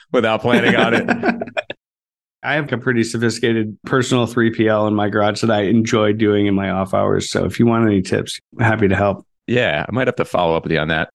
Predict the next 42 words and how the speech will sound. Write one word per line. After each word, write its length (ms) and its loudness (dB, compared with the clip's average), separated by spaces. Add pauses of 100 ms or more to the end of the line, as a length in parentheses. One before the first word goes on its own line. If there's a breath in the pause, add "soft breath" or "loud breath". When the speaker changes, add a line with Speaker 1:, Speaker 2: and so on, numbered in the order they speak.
(200)
Speaker 1:
I'm 100 0
such 220 -2
a 40 0
geek 360 -4
about 380 -2
U 120 0
P 220 -2
S 260 -4
and 240 0
some 160 0
of 80 0
the 240 0 (160)
various 440 0
systems 460 -2
too. 280 2
I 160 -2
should 160 -2
be 80 0
better 320 0
at 100 -2
doing 220 0
it 80 -4
on 80 -4
my 160 -2
own. 240 -2 (440)
I 140 2
wanted 240 2
to 60 -4
talk 180 0
a 60 2
little 160 2
bit 100 2
about 380 -2
brand 380 0
partnerships, 600 -2
and 100 0
this 140 0
could 140 -2
be 160 0
a 160 0
whole 560 2
conversation. 880 -4